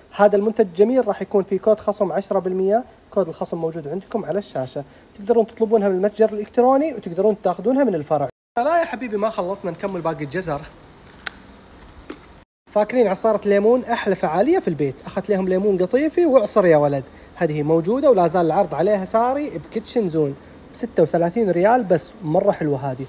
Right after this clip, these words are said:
طبعًا عندهم أنواع العصارات، عندهم العادية وعندهم الكهربائية. هذه طبعًا برتقال. عشاق القهوة، كل الأدوات موجودة. ما شفت مكان عنده تنوع حق عدة الماتشا زي كيتشن زون. هذا قسم خاص في أجهزة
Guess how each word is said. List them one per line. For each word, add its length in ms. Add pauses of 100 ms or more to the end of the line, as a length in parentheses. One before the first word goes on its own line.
(400)
طبعًا 200
عندهم 320
أنواع 240
العصارات، 540 (100)
عندهم 360 (120)
العادية 560 (280)
وعندهم 560
الكهربائية. 840
هذه 120
طبعًا 260
برتقال. 520 (240)
عشاق 380
القهوة، 460 (440)
كل 180
الأدوات 520
موجودة. 440 (480)
ما 140
شفت 280
مكان 500
عنده 340
تنوع 480
حق 300
عدة 340
الماتشا 720
زي 320
كيتشن 540
زون. 340 (580)
هذا 120
قسم 300
خاص 440
في 200
أجهزة 380